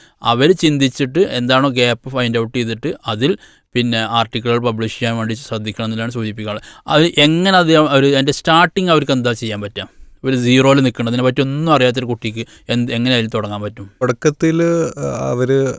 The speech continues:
Speaker 2: ഇപ്പോൾ പറഞ്ഞ പോലെ തന്നെ, ആ, നല്ലൊരു ഗൈഡൻസ് കിട്ടണം. നല്ല ഗൈഡൻസ് എന്ന് പറഞ്ഞാൽ അത് ഇനീഷ്യലി കൊടുക്കാൻ, അല്ലെങ്കിൽ ത്രൂ ഔട്ട് കൊടുക്കാൻ പറ്റുന്നത് ഒരു ടീച്ചറിനാണ്.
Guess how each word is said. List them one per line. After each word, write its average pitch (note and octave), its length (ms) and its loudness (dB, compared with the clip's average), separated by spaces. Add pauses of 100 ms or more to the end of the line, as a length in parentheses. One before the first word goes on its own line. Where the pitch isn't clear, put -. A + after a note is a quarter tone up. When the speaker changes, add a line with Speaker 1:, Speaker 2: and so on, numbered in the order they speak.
(220)
Speaker 2:
ഇപ്പോൾ B2+ 220 -6
പറഞ്ഞ A#2 240 -4
പോലെ A#2 360 -6
തന്നെ, G2+ 160 -6
ആ, A2+ 600 -10 (100)
നല്ലൊരു B2+ 580 -2 (160)
ഗൈഡൻസ് A#2 500 0
കിട്ടണം. G#2 420 -4 (140)
നല്ല A2 240 -4
ഗൈഡൻസ് A2+ 540 -2
എന്ന് A#2+ 160 -6
പറഞ്ഞാൽ A#2+ 200 -6
അത് B2+ 440 -6
ഇനീഷ്യലി C3+ 840 -6
കൊടുക്കാൻ, A#2 340 -4
അല്ലെങ്കിൽ A2 320 -2
ത്രൂ G#2+ 240 0
ഔട്ട് A2 140 -4
കൊടുക്കാൻ G#2+ 380 -4
പറ്റുന്നത് G2+ 340 -6
ഒരു A2 200 -4
ടീച്ചറിനാണ്. F#2+ 520 -4